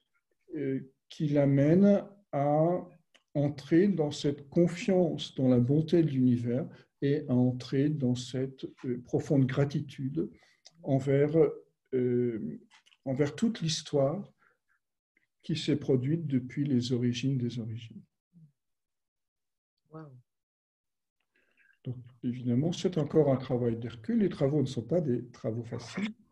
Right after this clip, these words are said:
Speaker 2: Non,
Speaker 1: Mais
Speaker 2: mais on, là, on a
Speaker 1: simplement
Speaker 2: pris une certaine conscience de la perfection, en fait.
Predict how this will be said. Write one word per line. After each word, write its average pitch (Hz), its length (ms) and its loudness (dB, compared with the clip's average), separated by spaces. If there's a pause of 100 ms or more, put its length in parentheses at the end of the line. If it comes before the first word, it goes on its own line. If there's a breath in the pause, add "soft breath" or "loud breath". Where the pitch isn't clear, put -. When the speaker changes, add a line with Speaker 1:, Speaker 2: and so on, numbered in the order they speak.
(100)
Speaker 2:
Non, 170 400 -14
Speaker 1:
Mais 143 260 4 (300)
Speaker 2:
mais 165 180 -10
on, 180 100 -8
là, 202 200 -2
on - 40 0
a - 80 4
Speaker 1:
simplement 180 220 0
Speaker 2:
pris 214 260 -2
une - 80 -18
certaine 196 720 -6
conscience 220 440 -8
de 190 80 -6
la 175 120 -4
perfection, 196 800 -12
en 156 60 -18
fait. - 200 -20